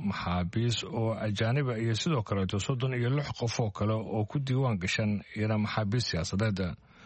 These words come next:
Wareegtada madaxweynaha oo dadkaasi lagu sii daayay ayaanan markaasi lasoo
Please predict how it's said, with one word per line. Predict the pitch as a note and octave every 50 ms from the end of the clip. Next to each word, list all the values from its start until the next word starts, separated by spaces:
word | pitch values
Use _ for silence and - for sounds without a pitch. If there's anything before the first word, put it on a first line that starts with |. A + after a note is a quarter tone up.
| - - - - - - - - - - - - -
Wareegtada | G2 F#2+ F#2+ - - B2 A2+ A2 A2 G#2+
madaxweynaha | A2 G#2 A2+ G#2+ G2 F#2+ G2+ A2+ B2 C3 B2 G#2+ F#2+ F2+ F2 F2 E2+ E2+ F2 F2
oo | F2+ F#2 F#2+ F#2 F#2 F#2 F#2 F#2+ F#2 - - F2 F#2
dadkaasi | - A#2+ A2 - - A2 G#2 G2+ - A#2 A2 G#2+ G#2+ G#2+ A2 G#2+
lagu | G#2+ G#2 A2 B2 B2+
sii | A#2 - - B2+ A#2 A2+ A2 A2 A2 A2+ A2+ G#2 A2 G2+
daayay | G#2+ A2 G2 F2+ F#2 G2+ G#2 G#2 G#2 G#2
ayaanan | F#2 E2+ G#2 G#2 A2 A#2+ B2 A#2+ A#2 A#2 A#2 A2+ A2 A2+ G#2+ A2
markaasi | B2 C#3+ D3+ D3 - A#2 G2 F#2+ F#2 - B2 A#2
lasoo | A2+ G#2+ G#2 - B2+ C3 C3 C3 C3+ B2+ F#2+